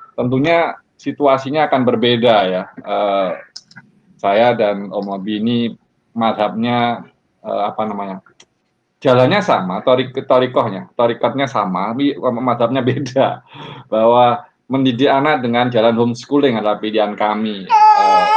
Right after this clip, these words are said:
cuman bedanya, eh, apa, sama torikohnya ya, kita jalannya menuju pendidikan dengan, eh, eh, homeschooling, tapi caranya berbeda di, di mazhab,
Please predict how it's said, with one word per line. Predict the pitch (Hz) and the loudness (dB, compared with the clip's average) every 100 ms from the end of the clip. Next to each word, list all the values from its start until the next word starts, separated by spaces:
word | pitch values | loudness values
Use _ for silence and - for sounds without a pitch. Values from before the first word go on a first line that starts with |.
| 453 415 392 - | 6 6 4 2
cuman | 107 123 127 | 4 2 2
bedanya, | 107 101 98 123 131 | 2 2 0 2 0
eh, | - - 107 104 104 104 104 104 | 0 -6 -2 0 0 -2 -2 -2
apa, | 98 120 147 - | -2 -2 -2 -2
sama | 120 110 127 135 | 0 2 4 6
torikohnya | - - - 110 113 147 | 6 6 6 4 2 2
ya, | 104 | 2
kita | 107 117 - | 2 0 0
jalannya | 110 104 104 107 113 | 0 2 2 2 -2
menuju | 110 110 101 95 107 101 92 269 262 - 320 | -2 -4 -6 -4 -2 -2 -4 -4 -4 -2 0
pendidikan | 110 107 98 110 104 98 | 2 0 2 0 0 -2
dengan, | 101 104 104 | -2 0 0
eh, | 101 101 92 - - | -2 -6 -6 -8 -8
eh, | 104 101 101 104 104 | -4 -2 -2 -2 -4
homeschooling, | 110 107 104 95 107 139 | -6 -8 -10 -6 -4 -2
tapi | 110 - 139 - | -4 -4 -6 0
caranya | 120 113 113 139 | 2 4 2 2
berbeda | 117 101 107 98 143 117 | 0 -2 -4 2 2 2
di, | 113 113 113 - | 0 -2 -4 -2
di | 110 101 - | -2 -4 -8
mazhab, | 113 98 104 107 | -6 -2 -2 -4